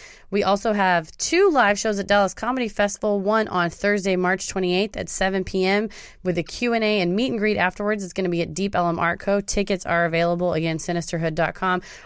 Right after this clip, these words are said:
Our second show for the Dallas Comedy Festival on Saturday is actually sold out. That's gonna be March thirtieth at six P M. I hope you got your tickets. If not, you can see us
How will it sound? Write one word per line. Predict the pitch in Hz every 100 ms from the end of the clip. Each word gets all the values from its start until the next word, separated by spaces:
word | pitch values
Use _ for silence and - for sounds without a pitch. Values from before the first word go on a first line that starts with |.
| -
Our | 156
second | - 277 294 302 -
show | - 254 262 254
for | 254
the | 233
Dallas | 202 240 247
Comedy | - 254 269 269
Festival | 247 240 - 247
on | 233 202
Saturday | 196 - 240 269 254
is | 233 214
actually | 226 - 202
sold | - - 233 240
out. | 185 220 285 - - - - -
That's | 196 -
gonna | 208
be | 196 185
March | 185 196 -
thirtieth | 202 190 180
at | 175 170
six | 196 -
P | 202
M. | 208 220
I | 160
hope | 180 196
you | 190
got | 185 165
your | 165
tickets. | - 208 214 -
If | -
not, | 185 214 233 - - - -
you | -
can | 175 190
see | - 220 202
us | 190